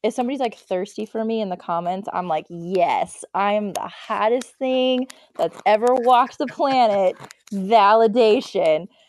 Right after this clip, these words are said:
Speaker 1: And then, like, the next comment will be like, "This lady's teeth is yellow." You know what I mean? Like, I'm like, "Ah," you know?
Speaker 2: <laughs>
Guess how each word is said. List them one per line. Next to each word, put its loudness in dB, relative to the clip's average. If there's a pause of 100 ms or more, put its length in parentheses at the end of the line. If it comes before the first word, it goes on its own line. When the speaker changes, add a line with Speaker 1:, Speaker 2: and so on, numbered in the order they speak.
(180)
Speaker 1:
And 2
then, 4
like, 0
the 2
next 0
comment -2
will -2
be -4
like, 0 (160)
"This 0
lady's 2
teeth 2
is -6
yellow." 4
You -4
know 4
what 4
I 0
mean? -4
Like, 0
I'm 2
like, -4
"Ah," 4
you 0
know? 2
Speaker 2:
<laughs> -18